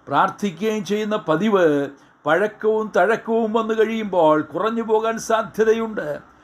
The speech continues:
ദൈവം പ്രവർത്തിച്ചില്ലെങ്കിലും പഴയ പരിചയത്തിലൂടെ നമുക്ക് ചിലത് പ്രവർത്തിക്കുവാൻ കഴിയുമെന്ന ചിന്ത, അത് വലിയ പരാജയമായിരുന്നു. ഒരു കാലത്ത് കർത്താവിന് വേണ്ടി വളരെ പ്രയോജനപ്പെട്ടവരും പണവും പ്രശസ്തിയുമൊക്കെ വർദ്ധിച്ചു കഴിഞ്ഞപ്പോൾ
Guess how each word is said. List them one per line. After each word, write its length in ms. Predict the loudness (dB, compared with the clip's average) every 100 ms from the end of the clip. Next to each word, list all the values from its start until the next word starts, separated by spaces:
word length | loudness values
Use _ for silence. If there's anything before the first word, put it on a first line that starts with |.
| _ -8
ദൈവം 400 | -2 0 0 0
പ്രവർത്തിച്ചില്ലെങ്കിലും 1040 | 2 2 0 -4 -8 -6 -6 -2 -2 -2 -6 _ _
പഴയ 280 | 0 2 2
പരിചയത്തിലൂടെ 920 | 0 0 0 0 0 0 -4 -4 -2
നമുക്ക് 360 | -2 -2 -4 -2
ചിലത് 220 | -2 -2
പ്രവർത്തിക്കുവാൻ 840 | 0 0 0 -4 -8 0 2 2 0
കഴിയുമെന്ന 480 | -2 -2 -2 -2 -2
ചിന്ത, 260 | -2 -4 -4 -4 -8 _ _ -20 -6
അത് 160 | -2 2
വലിയ 280 | 2 2
പരാജയമായിരുന്നു. 1000 | 2 2 2 4 4 4 2 0 -4 -8 -12 -18 _ _ _
ഒരു 200 | -4 -2
കാലത്ത് 400 | 2 2 0 -4
കർത്താവിന് 500 | -4 -2 0 0 0
വേണ്ടി 360 | -2 0 0 0
വളരെ 240 | 0 0
പ്രയോജനപ്പെട്ടവരും 1120 | -2 -2 0 0 -2 -4 -4 -2 0 0 -2 -6 _ _ 0
പണവും 400 | 4 4 2 -2
പ്രശസ്തിയുമൊക്കെ 800 | -4 -4 -8 -8 -8 -6 -6 -4
വർദ്ധിച്ചു 460 | -4 -4 -8 -4
കഴിഞ്ഞപ്പോൾ 800 | 0 0 0 -2 2 4 6 4